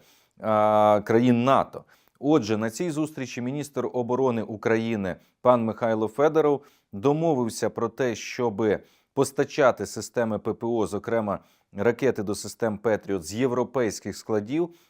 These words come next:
якомога швидше до України. Проте точний графік, як зазначає міністр, ще буде узгоджений. Але це нам дуже необхідно, за це активно боролися. Президент України Володимир Зеленський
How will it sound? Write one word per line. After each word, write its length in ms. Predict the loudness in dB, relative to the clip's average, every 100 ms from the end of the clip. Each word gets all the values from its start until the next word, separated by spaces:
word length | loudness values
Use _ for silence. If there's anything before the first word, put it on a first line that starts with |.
| _
якомога 560 | -2 0 0 -4 -4 -6
швидше 420 | -4 -4 -4 -6
до 140 | -4
України. 540 | -4 -4 -4 -4 -4 -6
Проте 580 | -2 -2 0 0 0 -2 _ _ _
точний 460 | 0 0 -2 -4
графік, 460 | -2 0 -2 -4 -4
як 140 | -4
зазначає 600 | -4 -8 -8 -2 0 0
міністр, 560 | -4 -6 -8 -8 -8 -8
ще 200 | -6 -6
буде 240 | -4 -2
узгоджений. 800 | -4 -4 -6 -4 -4 -4 -10 -12 -18 _ _ _
Але 260 | 2 4 2
це 280 | 0 -2 0
нам 220 | -2 0
дуже 280 | 0 0 -2
необхідно, 680 | -2 -4 -6 -6 -4 -4
за 160 | -2 -4
це 220 | -2 -2 -4 -10 -4
активно 540 | -4 -2 0 0 0
боролися. 600 | -2 0 0 0 -2 -4
Президент 600 | -4 -4 -2 0 0 -2
України 400 | -8 -4 -2 -2
Володимир 500 | -4 -2 -2 -2 -2
Зеленський 560 | -2 -2 -2 -4 -8 -10